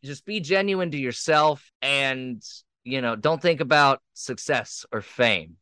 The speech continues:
Just think about that next joke. Think about that new joke. And as far as, like, 'cause a lot of people, they don't get what they want, which is success or fame,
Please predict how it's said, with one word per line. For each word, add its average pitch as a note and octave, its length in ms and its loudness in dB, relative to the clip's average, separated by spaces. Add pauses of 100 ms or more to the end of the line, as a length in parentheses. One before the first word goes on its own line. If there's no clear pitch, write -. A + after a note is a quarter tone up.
(220)
Just - 220 -8
think D3+ 200 0
about D3 340 4
that C#3 200 2
next B2+ 280 -2
joke. E2 220 -10 (220)
Think C#3 220 2
about B2+ 320 4
that A#2 200 2
new G#2 200 -4
joke. E2+ 320 -12 (180)
And D#3+ 400 -2
as C#3 200 -4
far E3 200 0
as, D#3+ 240 0
like, C3 380 -2 (160)
'cause C3 100 -8
a C#3 60 -6
lot E3+ 240 0
of - 80 -8
people, F3+ 240 -6
they C#3+ 100 -2
don't D3+ 240 -2
get D3+ 300 -2 (180)
what B2+ 220 -8
they C3 140 -6
want, B2+ 500 -2 (180)
which C3 300 -6
is A#2 100 -14
success C#3 400 -2
or A#2+ 60 -4
fame, G#2 680 -2